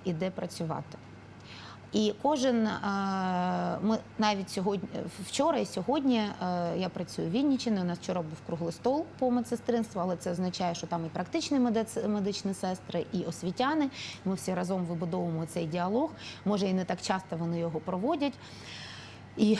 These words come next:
сьогодні була зустріч з усіма керівниками медсестринства, головними, е, сестрами, е, і також прису-, були присутні всі, е, керівники, е, закладів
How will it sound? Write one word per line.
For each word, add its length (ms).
сьогодні 440
була 220
зустріч 320
з 60
усіма 340
керівниками 600
медсестринства, 680
головними, 460
е, 440
сестрами, 540
е, 320
і 60
також 300
прису-, 540
були 220
присутні 600
всі, 320
е, 80
керівники, 460
е, 440
закладів 440